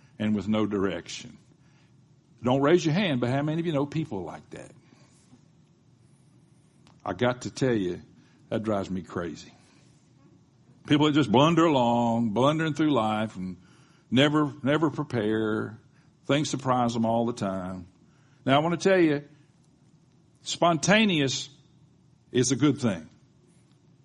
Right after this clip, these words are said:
We are spontaneous, but we're orderly. And I want to tell you that there,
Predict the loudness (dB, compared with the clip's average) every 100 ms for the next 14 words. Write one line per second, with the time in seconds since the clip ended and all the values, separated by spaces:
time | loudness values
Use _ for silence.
0 | _ _ -20 _ _ _ 4 6 8 4
1 | 4 2 2 2 2 4 0 -2 -8 -12
2 | -16 _ _ -2 0 0 0 0 0 -2
3 | -8 -12 -20 _ _ _ _ _ _ _
4 | _ _ _ _ -4 -4 -2 -2 0 2
5 | 4 4 2 -4 -2 -2